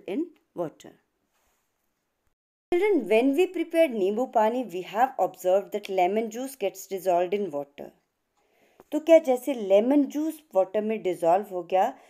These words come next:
सारे ही लिक्विड्स पानी में डिसॉल्व हो जाते हैं? Let's check this by performing the activity. We will take two glass tumblers and we are going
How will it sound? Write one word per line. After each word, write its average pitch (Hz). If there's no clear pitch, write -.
सारे 180
ही 226
लिक्विड्स 277
पानी 226
में 240
डिसॉल्व 156
हो 180
जाते 202
हैं? 285
Let's 359
check 320
this 330
by 214
performing 180
the 226
activity. 139
We 247
will 359
take 349
two 339
glass 214
tumblers 180
and 170
we 175
are 165
going 240